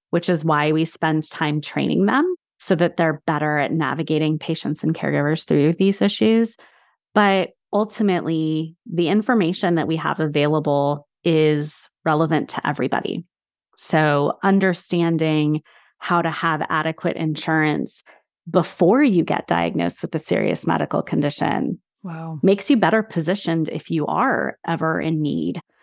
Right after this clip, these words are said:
Speaker 1: of using that insurance to treat a medical condition. And so I think if I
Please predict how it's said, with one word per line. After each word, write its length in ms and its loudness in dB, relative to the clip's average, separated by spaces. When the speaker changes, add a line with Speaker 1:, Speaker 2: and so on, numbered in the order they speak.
Speaker 1:
of 160 0
using 640 4
that 200 0
insurance 680 -2
to 120 0
treat 420 2
a 80 4
medical 400 0
condition. 500 0
And 160 2
so 320 2
I 80 2
think 360 2
if 140 -2
I 300 0